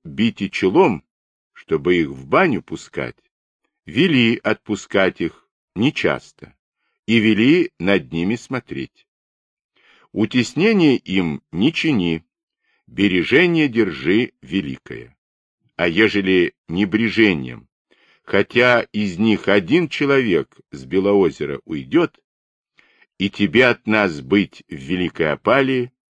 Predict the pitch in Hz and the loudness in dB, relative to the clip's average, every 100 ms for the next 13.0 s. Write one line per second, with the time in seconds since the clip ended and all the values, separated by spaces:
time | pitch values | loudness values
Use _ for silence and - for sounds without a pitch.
0 | - 98 - - 64 73 87 _ 82 - | -8 -8 -8 -16 -6 -4 -4 _ -14 -12
1 | - 62 58 - 58 _ _ _ _ _ | -10 -12 -12 -20 -20 _ _ _ _ _
2 | _ _ _ _ _ - 107 123 - 147 | _ _ _ _ _ -4 0 2 4 6
3 | 143 123 - 120 - 95 104 104 82 60 | 8 6 4 0 0 0 2 2 2 -2
4 | - 98 104 - - 78 - - 101 80 | -2 0 0 -4 -8 -8 -6 0 2 2
5 | 78 78 76 90 - 76 67 80 78 _ | -2 -4 -4 -4 -4 -8 -6 -6 -6 _
6 | - 87 73 73 - 80 82 76 69 64 | -2 -2 0 -4 -6 -4 -2 -4 -8 -12
7 | _ - - 85 76 - 78 67 _ 76 | _ -12 -8 -6 -6 -6 -6 -6 _ -8
8 | 73 71 76 165 - - 101 85 76 - | -8 -4 0 0 -2 -10 -4 0 0 -2
9 | - 80 71 78 71 - 78 65 60 57 | -8 -8 -4 -4 -4 -8 -8 -8 -12 -16
10 | 60 _ _ _ _ _ _ _ - 104 | -18 _ _ _ _ _ _ _ -2 -2
11 | 123 _ 156 170 - 95 87 - 85 82 | -2 _ -6 -4 -2 -2 -2 0 -2 -2
12 | - - 73 - - 65 85 123 139 | -8 -8 -10 -12 -16 -4 0 0 -2